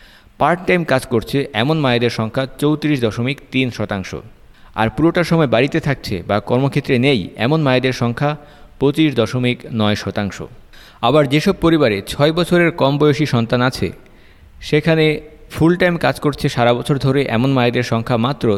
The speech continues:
ছত্রিশ দশমিক তিন শতাংশ, খণ্ডকালীন কাজ করছে এমন মায়েদের সংখ্যা সাঁইত্রিশ দশমিক এক শতাংশ, আর পুরোটা সময় বাড়িতে থাকছে বা মোটেও কর্মক্ষেত্রে নেই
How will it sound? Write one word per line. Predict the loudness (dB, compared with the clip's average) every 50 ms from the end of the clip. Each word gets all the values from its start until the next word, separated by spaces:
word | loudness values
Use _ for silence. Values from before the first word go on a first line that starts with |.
| 0
ছত্রিশ | -2 -4 -4 -2 -2 -4 -2 0
দশমিক | -2 -2 -2 0 0 -2 -2 -2
তিন | 0 0 0 0 0
শতাংশ, | 0 0 0 0 0 0 -2 -2 -4 -4 -8 -16 -20 -20 -20 -20 -18 -8
খণ্ডকালীন | -2 0 0 2 2 2 2 2 2 2 2 2
কাজ | 0 0 -2 0
করছে | 0 -2 -2 0 -2 0
এমন | 0 2 2 2
মায়েদের | 2 2 2 2 0 0 0
সংখ্যা | -2 0 -2 -2 -2
সাঁইত্রিশ | 0 0 -2 -2 -2 -2 -4 -2
দশমিক | -2 -2 -2 -2 -4 -4 -4 -2 -2
এক | -2 -2 -2 -2
শতাংশ, | -4 -2 0 0 -2 0 0 -2 -2 -2 -4 -12 -20 -20 -20 -20 -10 -6
আর | -4 -4 -4 -4
পুরোটা | -2 2 2 2 4 4 2 0
সময় | 0 0 0 0 0 2 2 2
বাড়িতে | 2 2 0 -2 -2
থাকছে | -2 -2 -4 -4 -8 -10 -10 -8 -4
বা | -2 0 0 2
মোটেও | 0 0 0 0 -2 0
কর্মক্ষেত্রে | 0 0 0 0 0 -2 -2 0 0 2
নেই | 2 2 2